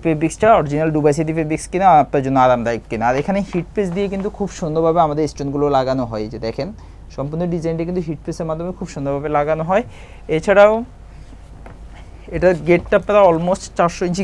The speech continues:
গেরের মধ্যে পেয়ে যাবেন। আর এখানে ভিতরে ইনারটা প্রিমিয়াম দুবাই সিটি ফেব্রিক্সের মধ্যে থাকবে। আর এই জুলগুলো কিন্তু আমরা সম্পূর্ণ হাত সুইর মাধ্যমে লাগিয়ে থাকি। কোটি এবং কি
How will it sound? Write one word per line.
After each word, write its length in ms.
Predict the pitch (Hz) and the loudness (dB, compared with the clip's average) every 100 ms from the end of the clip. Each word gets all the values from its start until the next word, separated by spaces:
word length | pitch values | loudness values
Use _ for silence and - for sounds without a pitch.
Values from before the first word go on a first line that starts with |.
| 165 | 0
গেরের 200 | 165 180 | 0 0
মধ্যে 160 | 175 180 | -2 0
পেয়ে 140 | 190 175 | 0 2
যাবেন। 220 | 175 180 269 - - - - - - - - - - - - - - - - - 135 | 0 0 0 -4 -16 -20 -20 -20 -20 -20 -20 -18 -18 -18 -20 -18 -18 -20 -20 -8 0
আর 80 | 139 143 | 2 2
এখানে 220 | 180 165 202 | 2 0 -2
ভিতরে 240 | 180 175 180 180 | -2 0 0 2
ইনারটা 300 | 180 180 208 196 | 0 2 0 0
প্রিমিয়াম 280 | 180 170 170 | 0 0 0
দুবাই 180 | 165 165 | 2 2
সিটি 160 | 160 170 180 | 2 -2 -2
ফেব্রিক্সের 360 | 165 170 185 180 | -4 -4 -4 -4
মধ্যে 140 | 175 180 | -2 -2
থাকবে। 180 | 170 175 | 2 4
আর 40 | 165 | 4
এই 60 | 151 | 0
জুলগুলো 340 | 175 185 175 208 | -2 -2 -2 -2
কিন্তু 140 | 214 214 | -4 -6
আমরা 120 | 190 185 - | -6 -6 -8
সম্পূর্ণ 300 | 151 165 185 240 - - - | -8 -4 -2 -4 -6 -20 -2
হাত 100 | 175 160 | 0 0
সুইর 160 | 180 156 | -2 -2
মাধ্যমে 280 | 160 147 170 180 | -2 0 2 4
লাগিয়ে 220 | 135 127 127 | 4 2 -2
থাকি। 180 | 110 107 - - | -4 -6 -12 2
কোটি 260 | 185 180 233 220 | 4 4 8 8
এবং 120 | 202 | 8
কি 80 | 214 | 2